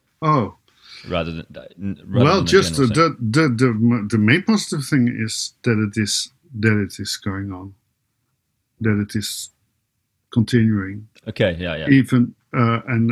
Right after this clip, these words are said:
Speaker 1: uh, we still have to find out how it went. You know, I can only report later. <laughs>
Speaker 2: Okay, yeah. So you don't wanna, you don't
Speaker 1: Hopefully
Speaker 2: wanna speculate.
Speaker 1: positively, you know.
Speaker 2: Yeah,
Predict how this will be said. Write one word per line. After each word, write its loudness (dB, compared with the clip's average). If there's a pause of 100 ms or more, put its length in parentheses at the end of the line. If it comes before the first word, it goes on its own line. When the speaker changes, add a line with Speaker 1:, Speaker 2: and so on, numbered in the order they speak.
(100)
Speaker 1:
uh, -2
we 2
still -2
have -2
to -6
find -2
out -4
how 0
it -8
went. -4
You -4
know, -4
I 0
can 0
only 0 (720)
report 2
later. 0 (420)
<laughs> 0 (840)
Speaker 2:
Okay, -8
yeah. -6 (220)
So -6
you 0
don't 2
wanna, 6
you 8
don't 4
Speaker 1:
Hopefully 4
Speaker 2:
wanna 2
speculate. 4
Speaker 1:
positively, 2 (200)
you 0
know. 0
Speaker 2:
Yeah, -4